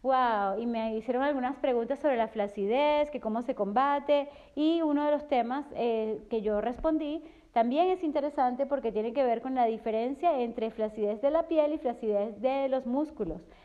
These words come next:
Hablamos sobre eso, eh, en el live, te tengo muchísima información, así sí que si quieres más o quieres más sobre un determinado tema,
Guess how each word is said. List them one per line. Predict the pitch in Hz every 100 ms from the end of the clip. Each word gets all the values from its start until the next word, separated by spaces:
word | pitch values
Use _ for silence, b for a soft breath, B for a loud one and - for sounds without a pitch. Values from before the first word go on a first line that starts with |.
| B
Hablamos | 220 233 202 226
sobre | 277 233 240 302 302
eso, | 302 320 302 294 B B B
eh, | 233 240 226 226 196
en | 233
el | 220 247
live, | 294 285 277 277 -
te | 247
tengo | 240 233
muchísima | 262 359 359 349 349 330
información, | 320 269 240 226 262 240
así | 240 247 -
sí | 277 302
que | 339
si | 349
quieres | 302 269 285 302
más | 269 269 262
o | 247
quieres | 247 233 262
más | 269 277
sobre | 294 262 247
un | 233
determinado | 247 262 262 254 247 240 240 240 240 240 262 285
tema, | 302 285 339